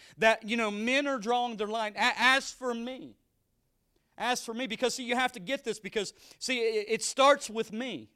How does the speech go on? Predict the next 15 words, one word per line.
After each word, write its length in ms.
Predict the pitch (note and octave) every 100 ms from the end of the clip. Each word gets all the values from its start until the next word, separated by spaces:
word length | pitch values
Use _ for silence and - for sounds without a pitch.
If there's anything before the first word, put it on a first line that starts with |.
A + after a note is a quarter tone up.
| _ _ _ _ _ _ _ _ _ _ _ _ _
It 140 | F#3+ G#3+
starts 440 | - C4+ C4 C4
with 180 | A3 A3
me 140 | C4
because, 340 | A3+ G3 A#3 -
see, 120 | B3
God, 340 | D#3+ B3+ C4+
God's 380 | F#3 C4+ C#4 F3
looking 560 | G#3 B3+ C#4+ - B3+ A#3
for 180 | A3+ A3
men. 320 | G#3 B3+ G3
He's 240 | G3+ F3
looking 300 | G#3+ B3+ A#3
for 160 | - G#3+
men 260 | A3 A3+